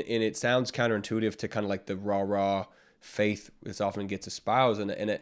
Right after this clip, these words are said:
and it's, it's not because I think it's bad to dream. In fact, I, I want,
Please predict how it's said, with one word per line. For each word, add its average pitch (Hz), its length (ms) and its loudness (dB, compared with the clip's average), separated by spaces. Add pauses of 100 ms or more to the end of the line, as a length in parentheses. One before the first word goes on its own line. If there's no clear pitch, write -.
and 107 260 -2
it's, 98 220 -6 (300)
it's 101 160 -4
not 123 200 4
because 139 160 -4
I 127 60 2
think 110 220 0
it's 98 100 -8
bad 98 300 -2
to 92 60 -8
dream. 98 340 -2
In 92 60 -6
fact, 92 300 -4 (120)
I, 98 140 -4 (340)
I - 80 -6
want, 104 300 -6